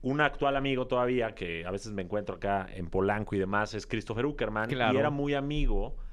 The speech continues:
Speaker 1: de mi hermano por la pri-, por la secundaria.
Speaker 2: Sí.
Speaker 1: Entonces, cuando un día estábamos en su casa platicando y ya estaba si-, sucediendo todo este tema de R B D,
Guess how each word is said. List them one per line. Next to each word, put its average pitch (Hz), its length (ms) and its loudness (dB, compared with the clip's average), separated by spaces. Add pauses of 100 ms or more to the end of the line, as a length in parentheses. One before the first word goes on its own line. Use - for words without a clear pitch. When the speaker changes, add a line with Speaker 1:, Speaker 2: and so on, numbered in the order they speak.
(240)
Speaker 1:
de 98 100 -4
mi 110 100 -2
hermano 120 500 0 (100)
por 95 140 -6
la 92 480 -4
pri-, 104 160 -4
por 95 160 -6
la 95 320 -4
secundaria. 104 600 -2 (100)
Speaker 2:
Sí. 110 280 0 (920)
Speaker 1:
Entonces, 165 400 2
cuando 131 800 4
un 160 160 0
día 170 80 2
estábamos 165 340 0
en 127 80 -2
su 117 140 -4
casa 139 260 -2
platicando 113 640 -4
y 101 160 -8
ya 113 320 -2
estaba 110 260 -6
si-, 104 180 -10
sucediendo 107 640 -4
todo 110 140 0
este - 140 -8
tema 104 260 -2
de 101 100 2
R 104 140 0
B 117 140 2
D, 110 280 -2